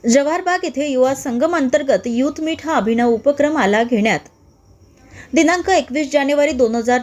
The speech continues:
चोवीस रोजी अकोला जिल्ह्यातील युवकांनी एकत्र येऊन आपल्या स्वप्नातील अपेक्षित अकोला कसा असावा यासाठी यूथ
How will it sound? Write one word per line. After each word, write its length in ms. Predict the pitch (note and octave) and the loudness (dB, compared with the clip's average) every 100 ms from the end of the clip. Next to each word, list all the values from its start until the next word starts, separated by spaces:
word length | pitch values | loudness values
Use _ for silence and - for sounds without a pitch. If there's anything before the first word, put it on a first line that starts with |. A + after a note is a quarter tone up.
| - | -2
चोवीस 360 | B3+ B3 D#4+ D#4 | -2 0 0 0
रोजी 300 | D4+ A3 A3 - - - | 0 0 -2 -6 -14 -4
अकोला 360 | C#4 E4+ F4 | 0 2 2
जिल्ह्यातील 420 | F4 C4+ C#4+ C#4+ D4 | 2 -2 -2 -2 -2
युवकांनी 480 | A#3+ A#3+ B3+ B3 | 0 0 0 0
एकत्र 360 | C#4+ G#3+ G#3+ A3+ | 0 -2 -4 -2
येऊन 300 | A#3+ C4+ G3+ | 0 2 0
आपल्या 380 | F#3+ G3 A3 A#3 | -2 -2 -2 -2
स्वप्नातील 680 | - A#3+ G#3 C#4 D#4+ E4 E4 | 0 -2 0 0 0 2 0
अपेक्षित 540 | G#3 A#3+ - C4 B3 | 0 -2 -2 -6 -2
अकोला 320 | G#3 G#3+ A3 | -4 -2 -2
कसा 360 | A#3 A#3 G#3 E4 | -2 -4 0 2
असावा 460 | C4 - C#4 A3 G#3+ - - - | 2 0 0 0 -2 -8 -20 -8
यासाठी 500 | C#4+ C#4+ C#4 D4 C#4 | 0 0 0 -4 -4
यूथ 180 | C#4+ B3 | -4 -4